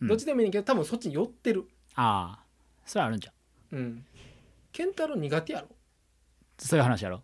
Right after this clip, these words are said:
Speaker 2: うん。
Speaker 1: うん。別に求めてないな。
Speaker 2: もう、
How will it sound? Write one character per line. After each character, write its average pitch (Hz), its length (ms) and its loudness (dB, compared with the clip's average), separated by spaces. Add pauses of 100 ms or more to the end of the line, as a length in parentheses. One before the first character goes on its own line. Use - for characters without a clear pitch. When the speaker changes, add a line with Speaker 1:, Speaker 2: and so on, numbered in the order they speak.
Speaker 2:
う 151 80 -10
ん。 127 200 -10 (240)
Speaker 1:
う 202 180 0
ん。 117 220 0
別 135 200 -2
に 131 60 4
求 143 160 4
め 135 80 4
て 127 60 4
な 98 80 -2
い 87 60 -8
な。 87 160 -16 (800)
Speaker 2:
も 170 280 -6
う、 214 80 -14